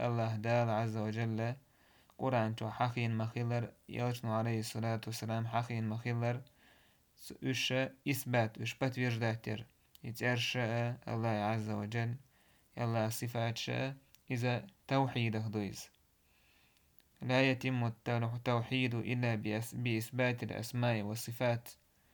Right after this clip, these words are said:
تندل تو الله عز وجل. تأر شأ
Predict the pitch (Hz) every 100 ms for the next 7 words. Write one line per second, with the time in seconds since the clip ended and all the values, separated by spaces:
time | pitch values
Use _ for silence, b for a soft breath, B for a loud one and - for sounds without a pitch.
0 | b b b b - 127 117 113 107 113
1 | 131 131 120 110 117 113 110 110 123 120
2 | 117 131 - _ _ _ _ _ _ _
3 | _ - - 131 131 120 127 117 123 131